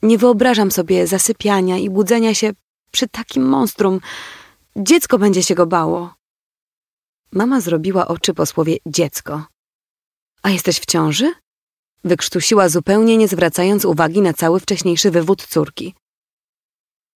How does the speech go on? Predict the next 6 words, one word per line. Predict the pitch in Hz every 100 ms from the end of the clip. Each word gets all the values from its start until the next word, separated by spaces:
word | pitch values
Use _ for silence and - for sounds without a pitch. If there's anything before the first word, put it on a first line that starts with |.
| _
„Tego | - 196 -
by | -
jeszcze | 165 - -
brakowało”, | 190 - 175 87 - - - - _ _ _ _ -
załkała | 160 165 - 170 156
Vanessa. | 151 151 151 - - 175